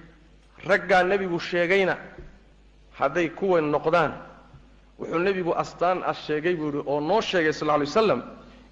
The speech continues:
in uu ku dhex jiro nin cudud leh, gacanta cududdeeda, laakiin aan dhudhun lahayn.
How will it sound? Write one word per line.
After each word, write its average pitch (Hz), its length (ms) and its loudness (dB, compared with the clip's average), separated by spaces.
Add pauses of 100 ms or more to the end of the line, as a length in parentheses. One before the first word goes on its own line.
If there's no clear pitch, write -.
in 214 180 2
uu 185 160 2
ku 226 140 -4
dhex - 260 -2
jiro 160 280 2
nin 185 280 4 (1400)
cudud 170 340 -2
leh, 127 160 -2 (1600)
gacanta 156 420 0 (100)
cududdeeda, 143 480 -6 (920)
laakiin 180 500 2
aan 180 240 2
dhudhun 190 380 2
lahayn. 156 320 2